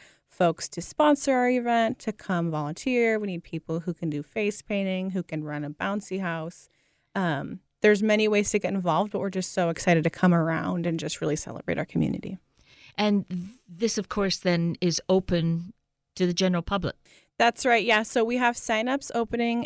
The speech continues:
Speaker 1: in April to sign up for your family if you're interested in coming, and then also volunteer signups, and that will be on our website, which is hand in hand kids dot org.
Speaker 2: Right.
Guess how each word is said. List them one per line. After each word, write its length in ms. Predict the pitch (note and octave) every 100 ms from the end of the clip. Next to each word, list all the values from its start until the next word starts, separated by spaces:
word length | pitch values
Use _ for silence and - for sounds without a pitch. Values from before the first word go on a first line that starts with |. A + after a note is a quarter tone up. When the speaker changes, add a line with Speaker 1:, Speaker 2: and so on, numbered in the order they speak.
| -
Speaker 1:
in 300 | G3+ G3+ G#3+
April 720 | - F#3 - F#3+ F#3+ G#3+ C#4+ E4
to 140 | A#3+
sign 260 | - G3+ F3+
up 120 | F#3
for 100 | A3+
your 160 | B3
family 400 | D#4+ G3+ E3 F3
if 120 | G#3 -
you're 100 | -
interested 340 | - F#3 F#3
in 160 | F3 F3+
coming, 480 | - E3 E3 A3 - - -
and 100 | G3+
then 100 | G3+
also 300 | F#3 G3 G#3+
volunteer 520 | F3+ D#3 D#3 - D#3
signups, 520 | D#3 E3 D#3+ A3 -
and 100 | G#3
that 140 | F3+ D3
will 140 | A#3
be 180 | A#3+ B3+
on 160 | G#3 F#3
our 140 | D#3+
website, 600 | D#3 D#3 F#3 - C#4+ F#4 - _ _ _ _ -
which 320 | G3 G3+ -
is 480 | G3+ F#3+ F3+ F#3 - -
hand 220 | G#3 G3+
in 140 | G#3 G3+
hand 400 | F#3+ F3 F3 F3+
kids 420 | - E3 D#3+ -
dot 240 | D3+ B2 -
org. 280 | G1+ G1+ _ _ _ _ _ _
Speaker 2:
Right. 360 | - - -